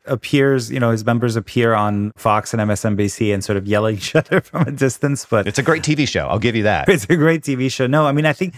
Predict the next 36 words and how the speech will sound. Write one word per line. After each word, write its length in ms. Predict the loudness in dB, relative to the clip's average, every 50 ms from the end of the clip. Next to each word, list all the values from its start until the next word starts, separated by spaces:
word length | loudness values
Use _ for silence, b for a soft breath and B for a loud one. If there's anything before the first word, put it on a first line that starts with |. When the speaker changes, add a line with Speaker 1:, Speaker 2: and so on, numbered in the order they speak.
| B B B B -18 B 0
Speaker 1:
that's 280 | 2 2 2 0 -4
very 220 | -2 0 2 2 2
disheartening. 720 | 0 -2 -4 -2 0 0 0 0 0 -2 -2 0 0 -2
And 340 | -4 -2 -2 0 0 -2 -2
th-, 120 | -2 -4
it, 360 | -2 0 -2 -2 -2 -4 -12 _ _ -8
it, 80 | -4 -2
it's 420 | -2 -2 -2 -2 -2 -4 -4 -2
why 240 | 0 2 2 4 4 2
it's 200 | 0 0 -2 -2
really 240 | -2 0 0 0
important 400 | -2 -4 -4 -4 -4 -4 -4 -6 -4
to 460 | -2 -2 0 0 0 0 -2 -4 -6 _ _ _ -4
reassert 640 | 0 2 2 2 2 0 -2 -2 -2 -2 -2 -4 _ _ -8
the 140 | -6 -6 -6
primacy 480 | -2 -2 0 0 0 -2 0 0 0
of 100 | 0 0
the 80 | -4 -4
political. 640 | -2 -2 0 0 -2 -2 -2 -2 -4 -4 -4 -8 B B B B B B B
Any, 260 | B 0 2 2 0 0
any 200 | 0 0 0 2
politician 520 | 2 2 2 0 0 -2 -6 -4 -2 -2
who 140 | -2 -2 -2
comes 240 | -2 -2 -2 -2 -2
and 140 | -4 -4
says 400 | -2 0 0 0 0 0 -4 -8 _ _ -4
X 260 | -4 -4 -4 -4 0
Y 160 | 0 2 2 2
Z 180 | 0 -2 -4
thing, 380 | -4 -2 -2 -2 -2 0 -2 -2
which 180 | -2 -4 -2
we've 140 | -2 -2 0
been 160 | 0 -2 -4
told 480 | -2 -2 -2 0 0 0 0 -2 -4 -8 b b b b b b b
is 160 | -6 -4 -4
beyond 560 | -2 -2 0 2 2 2 2 0 0 -2 -4